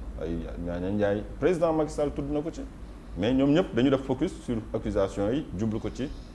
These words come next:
Aly Ngouille Ndiaye mi nekkoon ay jamono jëwriñ bi ñu dénk wàllu mine. Donc, euh,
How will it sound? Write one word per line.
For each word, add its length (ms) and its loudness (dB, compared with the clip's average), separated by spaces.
Aly 160 2
Ngouille 160 2
Ndiaye 180 2
mi 100 -2
nekkoon 320 -2
ay 140 -2
jamono 360 -4
jëwriñ 240 -4
bi 120 -6
ñu 80 -4
dénk 260 -8
wàllu 220 -2
mine. 240 -4
Donc, 280 -6
euh, 260 -2